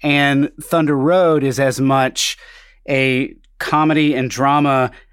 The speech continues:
Simultaneously, things are funny and totally just heartbreaking. You know, everything that's sweet is bittersweet, and everything that is horrible is also sort of funny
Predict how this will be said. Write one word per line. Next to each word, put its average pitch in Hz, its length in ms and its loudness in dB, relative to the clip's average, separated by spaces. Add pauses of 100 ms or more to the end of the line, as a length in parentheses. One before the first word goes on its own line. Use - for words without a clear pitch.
(200)
Simultaneously, 165 1040 0
things 147 300 0
are 135 80 0
funny 147 600 0
and 127 340 -2
totally 139 760 -2 (320)
just - 220 -8 (120)
heartbreaking. 120 760 -2 (520)
You 139 100 0
know, 135 180 0
everything 170 520 0
that's 143 180 -2
sweet 156 380 2
is 127 120 -2
bittersweet, 131 800 -2
and 123 100 0
everything 139 460 0
that 127 100 0
is 117 140 -4
horrible 127 600 0
is 120 100 -2
also 127 320 -2
sort 135 280 -2
of 120 60 -4
funny 123 560 -2